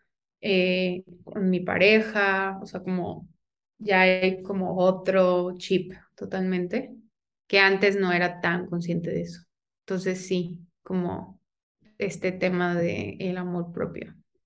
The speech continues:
eso fue lo que, lo mejor que me dejó. <laughs>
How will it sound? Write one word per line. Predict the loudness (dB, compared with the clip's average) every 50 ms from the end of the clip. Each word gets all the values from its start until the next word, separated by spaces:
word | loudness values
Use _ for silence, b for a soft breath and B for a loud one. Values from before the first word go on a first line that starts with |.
| _ _ _ _ _
eso | -10 -8 -8 -8 -10 -8
fue | -4 -2 -2
lo | -2 -2 -4
que, | -4 -2 0 0 0 -2 -4 -6 -8 -12 -10 -6
lo | -4 -2 -2
mejor | -2 -2 -2 -2 -2 -2 -2
que | -2 -4
me | -4 -4 -6
dejó. | -8 -8 -12 -14 -16 -18 _ _ -4
<laughs> | -4 -4 -4 -6 -4 -2 -2 -2 -4 -6 -4 0 0 0 2 2 2 0 0 0 -4 -14 -16 -20